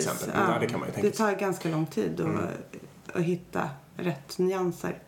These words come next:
Speaker 2: Men sen är det inget, användningstester är ju inte, det är ju resultat för att få in saker och krav i produkt-, produktutvecklingen.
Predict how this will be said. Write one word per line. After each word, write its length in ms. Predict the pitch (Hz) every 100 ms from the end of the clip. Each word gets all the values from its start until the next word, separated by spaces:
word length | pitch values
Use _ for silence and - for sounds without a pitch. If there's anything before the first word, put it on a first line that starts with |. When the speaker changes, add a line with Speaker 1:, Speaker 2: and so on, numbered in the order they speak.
| - - - - - - - - - - - -
Speaker 2:
Men 180 | 202 208
sen 300 | 175 185 262
är 40 |
det 60 | 262
inget, 280 | 190 160 -
användningstester 840 | 175 165 165 165 214 - 208 190
är 120 | 175 165
ju 60 | 160
inte, 200 | 151 160 -
det 220 | 156 196
är 40 |
ju 80 | 208
resultat 400 | 196 - 160 143
för 120 | 160
att 260 | 151 143 -
få 280 | - - 156
in 240 | 143 139
saker 380 | - 80 - 82
och 40 | -
krav 320 | 82 - -
i 180 | - 143 -
produkt-, 380 | - 160 151 139 - -
produktutvecklingen. 840 | 180 175 - 156 226 - 185